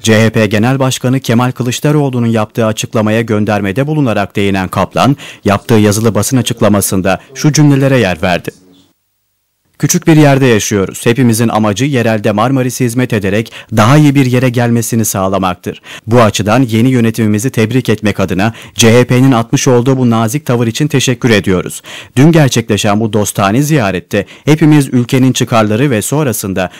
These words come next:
Marmaris'in çıkarları için ortak bir çizgide olduğumuz noktasında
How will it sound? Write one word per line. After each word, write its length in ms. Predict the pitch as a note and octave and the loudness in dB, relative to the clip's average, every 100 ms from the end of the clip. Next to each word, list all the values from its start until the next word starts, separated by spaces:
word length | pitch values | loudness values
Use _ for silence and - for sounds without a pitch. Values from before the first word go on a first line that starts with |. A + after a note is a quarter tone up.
| - | -2
Marmaris'in 540 | A#2 D3+ C#3+ B2+ C3+ | 2 4 2 0 -2
çıkarları 500 | - A#2+ A2+ G#2+ A2+ | -2 -2 0 0 -2
için 320 | C3+ - G#2+ - - - | -4 -2 -4 -4 -6 0
ortak 380 | A2+ B2+ C#3 C#3+ | 2 2 2 2
bir 100 | B2+ | 0
çizgide 400 | - A#2+ B2+ C3+ | 0 -2 0 2
olduğumuz 520 | A#2+ A#2+ B2 B2+ A#2 | 2 0 0 0 -2
noktasında 600 | A2 - G#2+ A2 G#2+ G#2 | -4 -2 -4 -2 0 -2